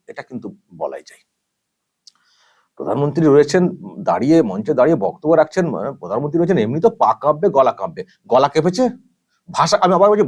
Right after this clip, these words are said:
ভাষাগত কিছু হয়তো এদিক ওদিক হতে পারে, কিন্তু গলা কি কেঁপেছে?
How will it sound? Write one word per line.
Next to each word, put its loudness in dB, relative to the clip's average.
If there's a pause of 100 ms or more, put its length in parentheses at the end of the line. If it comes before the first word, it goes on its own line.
ভাষাগত 2 (240)
কিছু -6
হয়তো 4
এদিক 2
ওদিক 2
হতে 2
পারে, 0 (280)
কিন্তু 2
গলা 4
কি -6
কেঁপেছে? 2